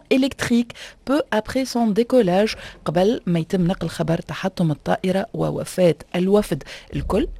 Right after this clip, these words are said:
الليبي اللي كان على متنها. خبر نشر زادة السيد، آه، رئيس حكومة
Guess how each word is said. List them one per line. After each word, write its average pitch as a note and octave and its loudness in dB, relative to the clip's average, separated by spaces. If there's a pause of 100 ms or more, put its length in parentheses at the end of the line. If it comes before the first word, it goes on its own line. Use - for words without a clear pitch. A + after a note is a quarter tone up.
(140)
الليبي F3+ -2 (100)
اللي F#3+ -2
كان G3+ -2 (120)
على F3+ 0
متنها. D3 -2 (260)
خبر D3 -2 (200)
نشر C#3 -8
زادة D#3+ -2
السيد، D#3+ -8
آه، - -6
رئيس - -6
حكومة E3+ -4